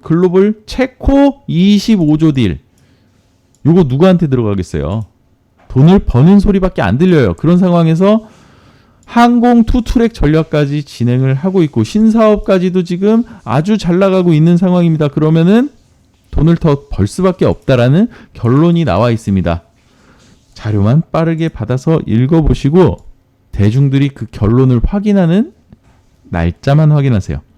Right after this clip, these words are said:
공일공 삼공사공 이사오이 오르라고 문자 두 글자 남겨주시면 자료 무료로 빠르게 보내드리도록 하겠습니다. 여러분들, 저는 더 많은 분들 도와드리고 싶어요.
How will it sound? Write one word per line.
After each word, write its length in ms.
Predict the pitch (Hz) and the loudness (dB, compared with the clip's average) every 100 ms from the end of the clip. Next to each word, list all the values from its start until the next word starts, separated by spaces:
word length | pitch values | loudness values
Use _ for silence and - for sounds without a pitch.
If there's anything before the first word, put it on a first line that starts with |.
| _ _ _ _ | _ _ _ _
공일공 480 | - 127 123 143 170 | 0 2 2 0 -2
삼공사공 640 | 196 190 190 190 170 151 | -2 0 2 2 2 0
이사오이 380 | 131 110 90 78 | 0 -2 -2 -4
오르라고 440 | 104 139 160 165 160 | -2 0 0 0 -2
문자 240 | 151 170 | -2 -2
두 100 | 160 | -2
글자 220 | 160 160 | -4 -2
남겨주시면 420 | 147 143 139 147 | -2 -4 -2 -4
자료 240 | 143 139 131 | -4 -4 -4
무료로 300 | 131 151 147 | -2 -2 -2
빠르게 300 | 151 143 135 | -4 -4 -4
보내드리도록 680 | 143 147 135 131 113 113 - | -4 -4 -2 -2 -2 -2 -4
하겠습니다. 520 | 165 - 107 85 - _ - _ _ _ _ _ _ _ - _ _ _ _ _ _ _ | -4 -2 -2 -4 -8 _ -20 _ _ _ _ _ _ _ -20 _ _ _ _ _ _ _
여러분들, 500 | 127 143 147 160 175 | -2 2 2 2 0
저는 260 | 165 156 147 | -2 -2 -2
더 100 | 127 | -2
많은 300 | 90 131 143 | 0 2 2
분들 280 | 127 117 117 | 0 0 -2
도와드리고 440 | - 143 131 107 | -2 0 0 -4
싶어요. 300 | - 135 156 | -6 -4 -4